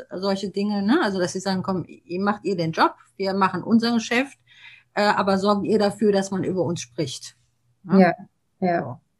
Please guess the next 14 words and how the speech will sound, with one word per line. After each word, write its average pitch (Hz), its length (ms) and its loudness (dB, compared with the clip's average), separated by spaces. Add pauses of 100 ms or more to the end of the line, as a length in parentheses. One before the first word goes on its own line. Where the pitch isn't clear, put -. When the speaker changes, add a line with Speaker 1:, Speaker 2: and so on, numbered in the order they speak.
(300)
Speaker 1:
So, 220 220 8
aber 233 320 6
was 214 200 6
der 180 180 4
Hauptgrund 285 520 4
ist, 285 140 0
ist 262 180 0
gar 277 200 4
nicht 262 180 0
das 233 220 -2
Geld, 156 460 0
weil, 196 540 0
ähm, 202 920 -4
zumindest 220 500 4